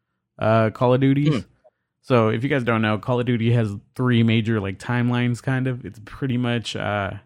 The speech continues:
Speaker 1: the past, World
Speaker 2: All
Speaker 1: War
Speaker 2: over
Speaker 1: Two.
Speaker 2: the fucking place.
Speaker 1: Yeah, exactly. It depends on who's making 'em. If you guys don't know, Call of Duty has, like, seven developers at this point.
Speaker 2: Yeah, I know, right?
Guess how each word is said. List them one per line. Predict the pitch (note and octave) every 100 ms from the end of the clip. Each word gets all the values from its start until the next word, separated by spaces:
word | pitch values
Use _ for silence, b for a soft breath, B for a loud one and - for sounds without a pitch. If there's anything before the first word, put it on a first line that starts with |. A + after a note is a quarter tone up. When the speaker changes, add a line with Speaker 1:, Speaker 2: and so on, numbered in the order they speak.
| _
Speaker 1:
the | B2+
past, | B2 A#2 A#2 -
World | A#2 A#2
Speaker 2:
All | A#2
Speaker 1:
War | G#2
Speaker 2:
over | A2+
Speaker 1:
Two. | A#2
Speaker 2:
the | A#2
fucking | B2+ A#2+ B2+ A2+
place. | A#2+ B2 -
Speaker 1:
Yeah, | B2+ A2
exactly. | G#2+ A2 G2+ A2 G#2
It | B2
depends | C#3+ D#3 D3
on | C#3+
who's | C3 C#3 B2
making | A#2+ G#2+ B2
'em. | A#2 A2+
If | A2
you | A2
guys | A2+ A2+
don't | A2
know, | A2 G#2+
Call | - A2+
of | A2
Duty | A#2+ G#2+
has, | A2 F#2+
like, | G2 F#2+ _ _ _
seven | - - A#2 A2+
developers | G#2+ G#2 A2 A2 B2 A#2
at | A#2 A2+
this | B2
point. | - C3 B2+ - _ _ _ _ _ _ _
Speaker 2:
Yeah, | A2+ A2+ G#2
I | G#2
know, | G#2+ F#2+
right? | F#2+ G2+